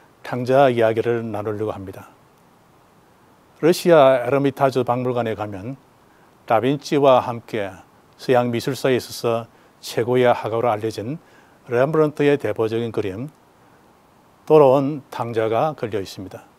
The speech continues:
이 그림은 여러분이 잘 아는 누가복음 십오 장에 있는 예수님의 탕자 이야기를 소재로 그린 것입니다. 그러나 이 그림은 렘브란트가 단순히 성경의 이야기를 옮긴 것은 아닙니다.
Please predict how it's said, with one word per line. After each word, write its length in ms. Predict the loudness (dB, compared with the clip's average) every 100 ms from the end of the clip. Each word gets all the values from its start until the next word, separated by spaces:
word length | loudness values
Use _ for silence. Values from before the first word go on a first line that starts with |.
| _ _ _ _ _ _
이 80 | 0
그림은 580 | 4 6 6 4 2 -4 -14 _ _ _ 4
여러분이 240 | 4 4
잘 220 | 4 4
아는 400 | 4 2 0 -4 0
누가복음 380 | 2 4 2
십오 240 | 0 -2 0
장에 260 | 2 0
있는 260 | -2 -2 -6 -10 _ _ -2
예수님의 600 | -2 0 -4 -2 -2 -2
탕자 440 | -8 -10 -4 -2 0
이야기를 540 | 2 0 0 -2 -2 -6 _
소재로 480 | -12 -8 -4 -2 -2
그린 240 | -4 -6
것입니다. 460 | -8 -10 -14 -18 -20 _ _ _ _ _ _ _ _ _
그러나 300 | -4 2 4
이 100 | 6
그림은 560 | 6 6 6 4 0 0
렘브란트가 540 | 2 4 4 4 0 0
단순히 460 | -4 -4 -2 -2
성경의 560 | -4 -6 -4 0 0 0
이야기를 540 | -2 -2 -4 -2 -4 -6 -18 -20 _
옮긴 300 | -4 -2 0
것은 300 | -2 -4 -6
아닙니다. 600 | -8 -12 -12 -12 -14